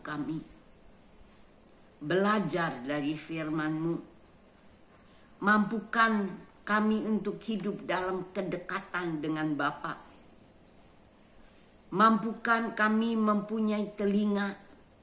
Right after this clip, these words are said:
yang sanggup mendengar suara Bapa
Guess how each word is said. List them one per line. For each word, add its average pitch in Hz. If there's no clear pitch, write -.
yang 196
sanggup 214
mendengar 196
suara 165
Bapa 151